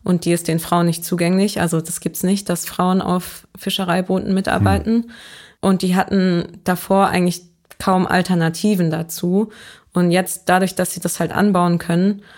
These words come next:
Speaker 1: das ist dann immerhin schon mal eine Einnahmensquelle auch für die Frauen, also dass die Frauen so ein bisschen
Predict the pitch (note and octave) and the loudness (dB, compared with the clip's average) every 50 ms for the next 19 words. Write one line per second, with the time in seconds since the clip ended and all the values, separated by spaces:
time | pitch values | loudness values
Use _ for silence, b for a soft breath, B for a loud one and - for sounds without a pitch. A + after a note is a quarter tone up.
0 | B B B B - F3 - - F#3 - - F3 - - F#3+ F#3+ F#3 F#3 F#3+ F#3+ | B B B B -6 -6 -4 -4 -4 -2 -2 0 0 2 2 2 4 2 2 0
1 | F#3 - - F#3 F3+ F3+ F3 E3+ E3+ E3+ E3+ E3 E3+ E3 D#3+ - - E3+ F3+ F#3+ | 0 0 0 0 2 2 2 2 2 2 2 2 2 2 0 0 0 0 2 2
2 | F#3+ F#3 F#3 F3 - - - F3 F3 E3+ F3 F3 - - - F3 F3 - - - | 2 2 2 -2 -4 -2 0 0 2 2 0 -2 -4 -4 -4 -4 -4 -4 -2 0
3 | F3 F#3 F#3 F3+ E3+ E3 E3 - E3+ - E3 - - F#3 - - - F3+ G3 G3+ | 2 2 2 2 2 0 -2 -2 -4 -6 -6 -6 -8 -10 -8 -4 0 2 2 4
4 | G3+ F#3+ F3 E3+ E3+ D#3+ E3+ E3 - - D#3+ D#3 D#3 D#3 D#3 D#3+ E3+ | 4 2 2 0 0 0 -2 -4 -4 -4 -4 -2 -2 -2 -2 -4 -6